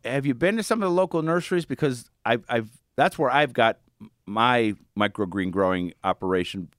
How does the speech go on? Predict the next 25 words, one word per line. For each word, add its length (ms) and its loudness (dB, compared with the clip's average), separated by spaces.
You 140 -14
know, 120 0
I've 100 0
got, 220 0
that's 280 0
what 160 2
I'm 100 2
looking 220 0
for, 200 0
you 120 2
know, 220 4
about 380 2
actually 420 -2
six 380 -4
inches 340 -4
wide 460 2
by 360 2
about 400 0
maybe 260 -2
twenty 420 -2
inches 520 -8
long 420 0
for 160 -12
the 100 -4
windowsill 720 -2